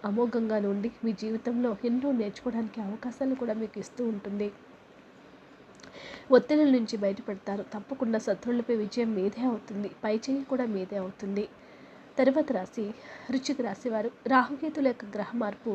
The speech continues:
ఈ యొక్క వృశ్చిక రాశి వారికి సంతాన సౌఖ్యము, ఎన్నో లాభాలను గడిస్తారు. లాభాల బాటగా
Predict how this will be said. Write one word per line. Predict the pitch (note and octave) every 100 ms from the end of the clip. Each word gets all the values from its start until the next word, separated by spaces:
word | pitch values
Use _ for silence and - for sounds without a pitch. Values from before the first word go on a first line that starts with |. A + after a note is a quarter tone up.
| G#3+ - - -
ఈ | -
యొక్క | A#3+ A#3
వృశ్చిక | G#3 G3+ B3+
రాశి | B3+ A#3 A#3
వారికి | A3 A3 - G#3
సంతాన | - C4 A#3 B3 D4+
సౌఖ్యము, | D4+ B3+ A3+ - G#3 A3+ -
ఎన్నో | A#3+ A#3 A3+
లాభాలను | G#3+ G3 G3 F#3+ C4+ B3+
గడిస్తారు. | G3+ G3+ - A3+ A3 A3+ - - - -
లాభాల | A#3+ A3+ A#3 C#4+
బాటగా | C4+ B3+ A3 C4+